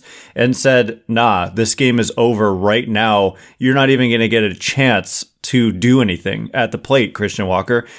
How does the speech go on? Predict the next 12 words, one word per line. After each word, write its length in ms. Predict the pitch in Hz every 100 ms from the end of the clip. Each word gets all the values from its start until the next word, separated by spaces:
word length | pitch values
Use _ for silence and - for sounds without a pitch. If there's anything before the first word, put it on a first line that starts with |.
| - -
So 460 | 123 120 110 - _ _ _
a 80 | 127
pitch 340 | - 165 170 -
comes 240 | 156 135
in 160 | 135 131
from 220 | 135 120
Manaea, 440 | 113 95 101 104
and 280 | 110 107 85
Bailey 420 | 110 135 151 143
just 260 | 110 113 -
so 360 | - - 185
quick. 680 | 185 - - 113 117 - -